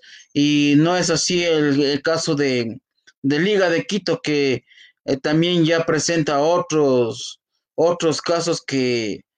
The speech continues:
aparte de la lesión de Adolfo Muñoz y los otros, eh, integrantes, también se suman los de,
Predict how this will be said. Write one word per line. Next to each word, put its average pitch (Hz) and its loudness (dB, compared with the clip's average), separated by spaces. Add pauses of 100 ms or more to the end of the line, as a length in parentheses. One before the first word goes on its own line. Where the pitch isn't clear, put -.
(160)
aparte 160 0
de 131 2
la 123 0
lesión 143 0
de 120 -2 (260)
Adolfo 156 -2
Muñoz 151 2
y 147 0
los 131 2
otros, 151 -2 (380)
eh, 139 -4
integrantes, 165 -2
también 143 0
se 143 -6
suman 160 -2
los 139 -2
de, 123 -4